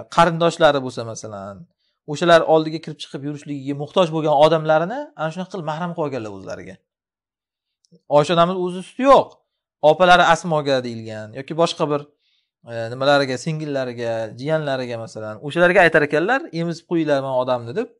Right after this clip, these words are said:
Endi qanaqa qilib emizadi? O'sha sut sog'ib beradi. Bu yerda mana shunaqa shiyalar kelib ta'na qiladi. "Mana hammani olib kirib emizavergan", deydi, nauzubillah, Oysha onamizni.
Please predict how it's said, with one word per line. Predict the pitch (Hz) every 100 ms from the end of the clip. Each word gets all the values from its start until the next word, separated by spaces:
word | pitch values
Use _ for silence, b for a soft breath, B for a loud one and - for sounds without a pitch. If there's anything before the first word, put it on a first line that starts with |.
| _ _
Endi | 151
qanaqa | - 151 151
qilib | 151 139
emizadi? | 147 156 180 254 339 _ _ _ _ _ 156
O'sha | 151 233
sut | 196 -
sog'ib | 240 240 269
beradi. | 226 117
Bu | 107
yerda | 139 175
mana | 160 151
shunaqa | 165 170
shiyalar | - 160 165
kelib | 165 151
ta'na | - 151 156
qiladi. | 135 156
"Mana | 123 139 135
hammani | 156 151 139
olib | 131 131
kirib | 139 147
emizavergan", | 143 139 143 127 120
deydi, | 117 117
nauzubillah, | 127 113 113 123
Oysha | 139 127 123
onamizni. | 113 110 165